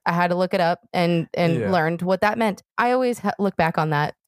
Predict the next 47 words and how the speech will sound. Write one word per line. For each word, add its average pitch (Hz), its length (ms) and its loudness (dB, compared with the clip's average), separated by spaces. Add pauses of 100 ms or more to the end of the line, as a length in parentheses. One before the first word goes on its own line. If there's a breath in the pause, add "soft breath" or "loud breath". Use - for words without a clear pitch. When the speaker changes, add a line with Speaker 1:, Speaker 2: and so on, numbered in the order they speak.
Speaker 1:
fondly, 160 500 2
but 175 140 2
Kyle 233 240 0
still 247 180 0
has 269 200 0
the 220 80 -4
team 254 260 0
jersey 165 320 0
of 160 120 0
the 185 80 0
Shockers. 143 600 0
Speaker 2:
I 131 40 -10
was 123 120 -6
gonna 127 160 2
say, 127 420 0
I 113 100 0
mean, 117 220 2
Speaker 1:
<laughs> - 40 -2
Speaker 2:
actually, 151 520 0 (260)
I 120 120 0
don't 143 160 2
have 131 220 -2
that 110 320 0
one 101 200 0
anymore. 92 440 0
Speaker 1:
You 233 140 -2
don't? 214 320 0
Speaker 2:
No, 120 260 -2
it's, - 380 -2
it 147 100 0
might 165 180 2
be 127 80 -2
somewhere 104 320 0
around 90 220 0
here, 92 200 2
but 78 320 0
Speaker 1:
Oh, 190 260 0
I 170 120 2
was 170 180 -4
like, 180 100 -2 (120)
"No 240 120 0
way." 254 420 0 (240)
Speaker 2:
I 110 80 -2
know 117 140 4
you 143 180 2
just 101 320 -4
loved 101 420 0